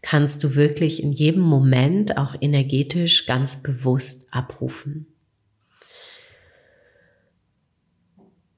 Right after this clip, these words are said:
Ja. Und dann schau mal, was das einfach mit dir macht, in dieser Verbundenheit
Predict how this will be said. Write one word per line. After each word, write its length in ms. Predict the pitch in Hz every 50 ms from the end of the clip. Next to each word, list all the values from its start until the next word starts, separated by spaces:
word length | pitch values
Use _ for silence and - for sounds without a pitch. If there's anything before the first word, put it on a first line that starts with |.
| _ _ _ _ _ _ _ _ _ _ _ _ _ _ _ _ _ _ _ _ _ _ _
Ja. 260 | - 160 143 113 - - - - _ _ _ _ _ _ _ _ _ _ _ _ _ _ _ _ _ _ _ _ _
Und 260 | - 175 170 165 160
dann 180 | 165 147 147 151
schau 340 | - - - 143 139 143 143
mal, 640 | 160 165 165 170 180 180 190 190 - 240 254 - - - -
was 960 | 151 151 151 143 143 139 165 190 - - - - - - - - - - - _ _ _ _ _ _ -
das 240 | 147 156 156 -
einfach 520 | - - 139 143 143 - - - - - -
mit 200 | 156 147 - -
dir 140 | 156 151 151
macht, 680 | 160 165 135 113 - - - - - - - - - 165 - _
in 240 | - 156 156 151 139
dieser 320 | 143 165 170 170 151 135
Verbundenheit 1500 | 131 - - 139 131 - - - 151 156 165 160 - 175 180 156 151 170 160 165 170 180 190 208 - - - - - -